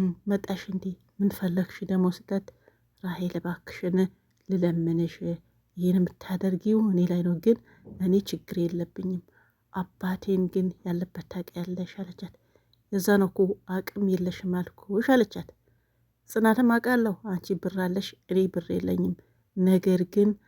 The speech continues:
አባቴ ስትይ ተይ» ስትላት፣ «መጀመሪያ ነበር መለመን አለብሽ፣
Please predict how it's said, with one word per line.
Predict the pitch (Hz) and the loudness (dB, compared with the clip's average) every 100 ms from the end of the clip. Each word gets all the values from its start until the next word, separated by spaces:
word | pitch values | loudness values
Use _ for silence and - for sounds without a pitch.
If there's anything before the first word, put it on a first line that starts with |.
| _ _ _ 185 | _ _ _ -12
አባቴ | 180 - 175 - | -12 -8 -8 -6
ስትይ | 180 185 - 202 196 _ _ _ | -6 -8 -6 -4 -4 _ _ _
ተይ» | - 175 170 | -2 0 0
ስትላት፣ | - 180 - 202 220 - _ _ _ _ | -4 -12 -8 -6 -6 -10 _ _ _ _
«መጀመሪያ | 180 170 170 170 175 170 | -8 -4 -4 -2 -2 -4
ነበር | 175 - - 180 - - - | -6 -8 -12 -14 -14 -18 -8
መለመን | 160 165 170 165 170 165 | -4 -2 -2 -2 -2 -2
አለብሽ፣ | 175 185 - 185 | -4 -8 -8 -10